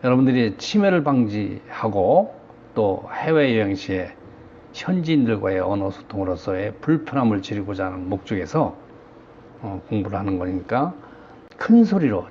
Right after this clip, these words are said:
즐거운 마음으로 공부를 하시면은 많은 도움이 되고 또 장수하실 것입니다. 자, 그러면 오늘도 여기까지, 예, 입니다. 치매를 방지하는 외국학습 놀이 시간의 토니 쌤이었습니다.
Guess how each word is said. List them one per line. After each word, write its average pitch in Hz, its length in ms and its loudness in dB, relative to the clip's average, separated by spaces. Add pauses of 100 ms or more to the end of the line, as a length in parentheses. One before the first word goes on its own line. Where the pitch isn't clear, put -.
즐거운 151 540 4
마음으로 95 400 0
공부를 95 360 -4
하시면은 98 680 -2
많은 131 480 2
도움이 98 320 -2
되고 87 420 -6 (1400)
또 95 240 -6
장수하실 98 760 -6
것입니다. - 460 -12 (880)
자, 87 240 -6
그러면 95 300 -2
오늘도 98 300 -2
여기까지, 101 460 -2 (680)
예, 95 140 -12 (460)
입니다. 87 360 -6 (1300)
치매를 113 340 0
방지하는 120 520 2 (220)
외국학습 104 440 -2
놀이 92 180 -6
시간의 95 460 -8
토니 113 240 -4
쌤이었습니다. 98 760 -4